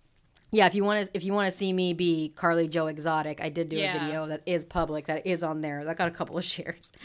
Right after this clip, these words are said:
Speaker 2: Yeah, I was gonna say, was that live stream
Speaker 1: Yeah,
Speaker 2: public? <laughs>
Speaker 1: I've been going live. Um, well, I haven't done it in a while, but yeah, I was, it was getting to the point where I was losing my marbles, so I was just going live doing fucking nothing. And for whatever
Speaker 2: <laughs>
Speaker 1: reason,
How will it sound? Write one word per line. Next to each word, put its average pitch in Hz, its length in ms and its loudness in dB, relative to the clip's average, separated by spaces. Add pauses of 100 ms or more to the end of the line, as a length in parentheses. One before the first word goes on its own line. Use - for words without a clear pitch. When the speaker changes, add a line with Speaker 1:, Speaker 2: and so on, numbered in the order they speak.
(200)
Speaker 2:
Yeah, 208 180 0
I - 40 -4
was 190 140 -10
gonna 214 180 -4
say, 208 240 -2
was 190 180 -6
that 180 340 -4 (200)
live 180 540 -6
stream 175 720 -10
Speaker 1:
Yeah, 202 500 8
Speaker 2:
public? 208 160 -2
<laughs> 208 60 6
Speaker 1:
I've 220 120 -2
been 262 160 -2
going 226 280 2
live. 170 440 2 (120)
Um, 165 640 0 (180)
well, 208 120 4
I 196 80 8
haven't 254 240 4
done 190 120 0
it 180 40 0
in 170 60 -2
a 165 60 -4
while, 160 360 -2
but 165 220 -2
yeah, 165 200 -2
I 151 100 -4
was, 170 220 -2
it 190 100 -4
was 196 120 -4
getting 220 220 -4
to 190 40 -8
the 175 100 -6
point 170 340 -2
where 160 240 -4
I 160 160 -2
was 165 200 -6
losing 170 240 -4
my 156 120 -4
marbles, 156 440 -4
so 165 100 -4
I 156 80 0
was 165 120 -4
just 165 120 -12
going 160 240 -2
live 151 280 -6
doing 151 200 -4
fucking 147 360 -6
nothing. 147 500 -6 (360)
And 185 140 -2
for 190 100 -2
whatever 208 280 4
Speaker 2:
<laughs> - 20 0
Speaker 1:
reason, 185 560 -2